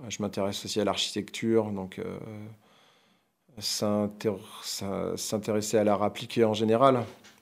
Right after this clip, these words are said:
pour, euh, pouvoir après, euh, euh, bah, se nourrir d'idées, de choses, euh,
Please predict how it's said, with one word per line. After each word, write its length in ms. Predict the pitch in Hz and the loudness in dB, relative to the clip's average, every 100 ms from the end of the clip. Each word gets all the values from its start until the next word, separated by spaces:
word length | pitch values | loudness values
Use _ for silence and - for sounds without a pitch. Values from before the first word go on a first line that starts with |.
| _ | _
pour, 200 | - 101 | -4 2
euh, 80 | 98 | 2
pouvoir 460 | 92 - 104 104 98 | 0 -4 2 4 4
après, 260 | 92 - 107 107 | 0 0 2 2
euh, 160 | 92 85 90 120 - - _ _ _ _ _ _ - | 2 -2 -6 -12 -20 -20 _ _ _ _ _ _ -12
euh, 280 | 120 101 90 - 82 82 82 87 | -8 -6 -6 -8 -10 -12 -12 -10
bah, 560 | - 113 104 104 101 101 | -10 -6 0 2 2 0
se 180 | 101 117 | -2 0
nourrir 360 | 120 113 113 104 | 2 4 2 0
d'idées, 540 | 117 110 123 123 120 | -2 6 10 10 10
de 120 | 104 | 6
choses, 440 | 101 - 123 123 101 | 2 4 4 4 2
euh, 260 | 98 95 | -4 -4